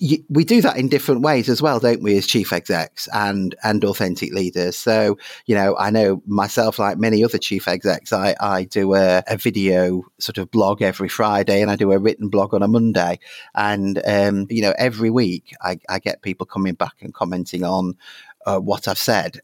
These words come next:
and it creates a, a bond, doesn't it, between you as a leader and, uh, colleagues, uh, within the organisation that you're leading. And I think that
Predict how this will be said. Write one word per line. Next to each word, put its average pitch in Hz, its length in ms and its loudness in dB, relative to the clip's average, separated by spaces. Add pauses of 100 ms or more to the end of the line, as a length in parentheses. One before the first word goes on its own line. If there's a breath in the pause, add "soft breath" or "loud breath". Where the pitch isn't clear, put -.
and 98 600 -2
it 123 220 -4
creates 147 560 2
a, 113 260 6
a - 60 -8
bond, 101 520 -2
doesn't 113 260 0
it, 87 240 -4
between 104 360 -2
you 117 200 4
as 101 100 2
a 110 60 2
leader 98 580 0 (140)
and, 98 580 -2 (140)
uh, 98 400 2 (100)
colleagues, 104 800 -2
uh, 95 180 0
within 101 220 -2
the 101 160 0
organisation 98 800 -4
that - 160 -6
you're 101 340 0
leading. 107 520 0
And 92 100 -2
I 110 80 0
think 113 320 -2
that 107 280 -2